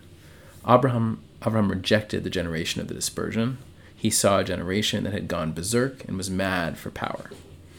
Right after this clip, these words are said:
Opposing this bloc, there was another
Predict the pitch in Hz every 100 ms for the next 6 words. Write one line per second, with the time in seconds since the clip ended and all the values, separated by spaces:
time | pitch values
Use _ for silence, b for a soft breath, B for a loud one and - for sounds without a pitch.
0 | B B B B B - - - 143 147
1 | 147 143 - 131 127 143 - - 104 98
2 | 92 98 110 80 60